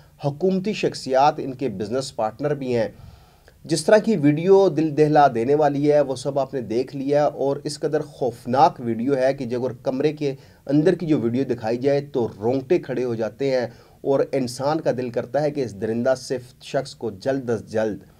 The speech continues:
अदालत से सज़ाए मौत की सज़ा हो और इसको सरेआम फांसी पर लटकाया जाए, ताकि जो इस तरह के बाअसर लोग हैं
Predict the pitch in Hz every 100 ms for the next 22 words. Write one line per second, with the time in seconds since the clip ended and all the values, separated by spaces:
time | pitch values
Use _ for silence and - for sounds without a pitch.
0 | _ _ _ - 110 127 151 151 127 120
1 | 113 107 101 127 127 131 120 110 107 110
2 | 113 127 139 127 147 147 156 170 147 117
3 | - 117 135 - 147 123 113 110 113 127
4 | 139 135 127 143 147 143 - - - -
5 | 147 170 190 185 185 143 143 143 143 190
6 | 143 113 143 117 101 98